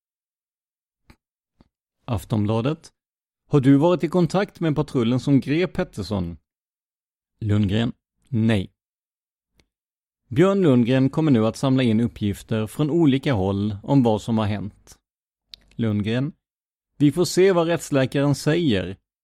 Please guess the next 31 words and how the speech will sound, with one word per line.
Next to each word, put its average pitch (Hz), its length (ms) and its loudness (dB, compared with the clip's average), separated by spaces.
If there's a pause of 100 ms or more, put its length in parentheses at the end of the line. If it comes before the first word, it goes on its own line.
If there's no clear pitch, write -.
(180)
Framkommer 156 560 2
det 175 100 2
något 120 480 0
så 139 160 -2
kan 135 160 2
det 131 80 2
bli 120 220 2
en 117 300 0
internutredning, 127 1200 0
säger 113 280 0
Björn 107 340 0
Lundgren. 101 560 -6 (2250)
Det 120 120 -2
finns 180 320 0
idag 131 320 2
ingenting 120 520 2
som 127 160 -2
pekar 110 600 -4
på 131 220 -2
att 127 140 -4
Pettersson 117 580 -2
skulle 131 280 -2
ha 139 60 0
fått 107 300 -6
sin 120 180 -4
skallskada 147 1040 -2
i 107 80 -4
samband 107 420 -2
med 107 140 -4
polisens 107 580 -4
ingripande. 92 800 -6